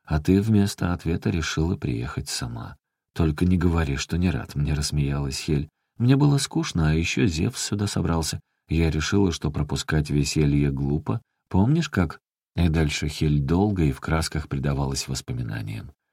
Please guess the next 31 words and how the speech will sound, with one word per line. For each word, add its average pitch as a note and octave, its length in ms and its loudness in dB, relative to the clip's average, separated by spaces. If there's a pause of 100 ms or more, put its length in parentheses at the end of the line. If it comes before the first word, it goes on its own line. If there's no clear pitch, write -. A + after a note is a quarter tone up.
(160)
Гадес F2 320 4
слушал F#2+ 480 0
ее F2 160 2
в - 120 -10
полуха, F2 600 -2
больше F2+ 500 0
размышляя D#2+ 680 0
о D2 140 -6
мирах D2+ 380 -2
мертвых G2 640 -2 (320)
и E2+ 80 -2
о D#2+ 140 2
том, A#2 320 0
зачем E2 440 -2
они D#2+ 180 0
кому-то D2+ 500 -2
нужны. C#2+ 560 -2 (640)
В D#2+ 140 0
этом A#2 280 2
не G#2+ 140 2
было F#2+ 240 2
смысла, D#2+ 680 -4 (260)
но D#2 140 0
также D2+ 340 -2
не C#2 240 0
было C#2+ 200 -2
его C3+ 420 -4
и D3 100 -6
в C3+ 120 -6
убийстве - 500 -8
богов. C2+ 560 -6